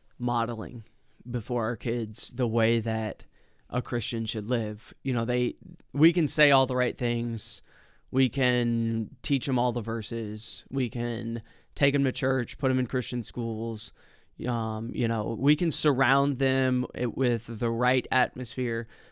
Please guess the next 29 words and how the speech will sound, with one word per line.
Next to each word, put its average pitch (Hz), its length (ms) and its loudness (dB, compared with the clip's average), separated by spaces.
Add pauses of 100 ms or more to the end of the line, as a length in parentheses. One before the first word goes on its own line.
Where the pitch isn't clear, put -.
But 131 120 2
at 123 80 2
the 131 200 0
end 151 240 4
of 135 100 2
the 127 60 2
day, 123 480 2
I, 123 320 0
I 127 220 2 (140)
truly 160 460 4
believe 120 500 0
that 117 200 -2
if 127 380 -2
as 117 640 -4 (420)
parents - 840 2 (400)
we're 135 160 2
saying 151 560 4
all 131 260 2
the 120 120 -4
right 120 280 0
things 117 520 -4
and 120 180 -4
taking 147 420 0
them 127 160 0
to 117 80 -4
all 131 200 0
the 113 100 -6
right 120 200 -4
places, 120 840 -4